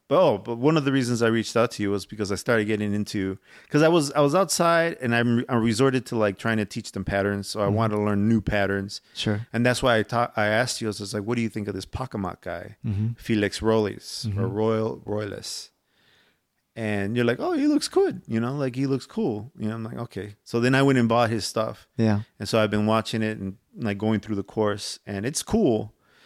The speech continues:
Speaker 1: You know, it's nice to have, like, okay, 'cause, like, when I learned stick fighting, I didn't get very far. And at one point, uh, this particular system had,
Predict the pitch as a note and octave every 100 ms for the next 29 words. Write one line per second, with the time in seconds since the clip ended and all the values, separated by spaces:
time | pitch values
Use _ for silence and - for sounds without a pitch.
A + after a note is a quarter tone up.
0 | _ - A#2 A#2 B2 - D3+ E3 - C#3+
1 | C#3 C3 A#2+ A#2 G#2 G2 B2+ - A#2+ G#2+
2 | G2 A2+ F2 - _ _ _ _ _ _
3 | A2+ G#2+ G#2 A2 A2+ C3+ C3+ C3 A#2 -
4 | A#2 A#2 G#2+ G#2 G2+ G2+ - _ _ A#2
5 | A#2 B2+ B2+ A#2 A2 G#2 G2+ E2+ E2 -
6 | _ _ _ _ _ _ _ - A2 A2
7 | G#2 G2+ A2 _ _ - A2+ A#2 C#3 B2+
8 | B2+ A2+ - _ _ _ _ A#2 G#2+ G2+
9 | G#2+ A2 B2 - - A#2 B2+ A#2+ G#2+ -
10 | - A2 G2+ G#2 G2+ G2 F#2+